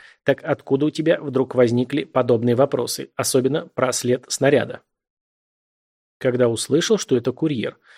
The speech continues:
Понимаешь, найти в поясе астероидов шахтёра, транспортный бот, спасательную капсулу — это нормально.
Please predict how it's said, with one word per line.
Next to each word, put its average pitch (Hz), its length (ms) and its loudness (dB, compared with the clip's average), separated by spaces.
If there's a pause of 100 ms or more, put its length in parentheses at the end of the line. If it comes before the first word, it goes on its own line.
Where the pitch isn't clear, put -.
(120)
Понимаешь, 180 420 0
найти 151 320 -2
в - 100 -12
поясе 147 360 0
астероидов 139 560 2
шахтёра, 180 560 0
транспортный 127 640 -2
бот, 165 280 -4
спасательную 123 680 -2
капсулу — 160 500 0
это 170 180 -2
нормально. 160 640 0